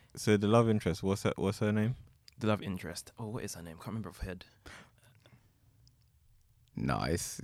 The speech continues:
Speaker 1: <laughs>
Speaker 2: Can't remember off her head.
Speaker 1: I said, "Let me
Speaker 2: But
Speaker 1: sec-, let, let me consult the holy text." <laughs>
Speaker 2: But I'm highly cons-, consult that while I finish this train of thought. Um, and he basically graduates.
Speaker 1: Yeah.
Speaker 2: And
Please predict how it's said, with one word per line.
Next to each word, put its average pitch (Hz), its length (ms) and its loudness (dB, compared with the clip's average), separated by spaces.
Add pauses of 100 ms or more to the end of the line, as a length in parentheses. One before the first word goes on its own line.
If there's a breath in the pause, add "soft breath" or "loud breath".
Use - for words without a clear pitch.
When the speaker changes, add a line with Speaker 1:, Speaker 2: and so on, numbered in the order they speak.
Speaker 1:
<laughs> - 100 10
Speaker 2:
Can't 139 300 12 (680)
remember 165 260 12 (100)
off 185 140 12
her 156 220 12
head. 156 180 12
Speaker 1:
I 143 140 12
said, 113 280 12
"Let 98 180 8
me 117 80 6
Speaker 2:
But 120 60 8
Speaker 1:
sec-, - 280 10
let, 131 200 12
let 117 180 10
me 123 120 10
consult 127 520 10
the 107 100 10
holy 113 280 10
text." - 380 8
<laughs> - 20 12
Speaker 2:
But 165 880 12
I'm 110 140 4
highly 127 220 8
cons-, 110 320 0
consult 98 320 -2
that 92 120 0
while 95 160 2
I 95 40 -2
finish 95 240 -6
this 95 100 -6
train 90 200 -6
of 90 60 -10
thought. 98 220 -4 (420 soft breath)
Um, 107 480 6 (180)
and 107 280 6
he 113 100 0
basically 101 920 0 (120)
graduates. 110 720 4
Speaker 1:
Yeah. 92 300 8 (260)
Speaker 2:
And 104 320 2